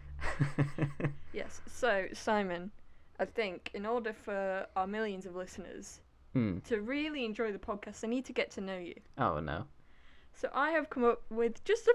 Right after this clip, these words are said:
Speaker 2: few quickfire questions because we have a lot to get to for the race.
Speaker 1: Yeah.
Speaker 2: Crikey.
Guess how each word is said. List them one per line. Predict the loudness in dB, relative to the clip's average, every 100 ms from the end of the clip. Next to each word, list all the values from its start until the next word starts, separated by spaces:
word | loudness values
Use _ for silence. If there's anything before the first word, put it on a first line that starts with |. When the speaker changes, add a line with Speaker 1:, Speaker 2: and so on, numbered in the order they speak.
| 8
Speaker 2:
few | 4 4
quickfire | 4 2 4 2 2
questions | 0 -4 -4 -4 -4
because | -6 -4 -4 0
we | 0
have | 2
a | 4
lot | 4 2 -2
to | -2
get | -2 -2
to | -8 -8
for | -4
the | -2
race. | 0 -2 -4 -12 -16 -4
Speaker 1:
Yeah. | 2 4 2
Speaker 2:
Crikey. | -4 -10 -8 -10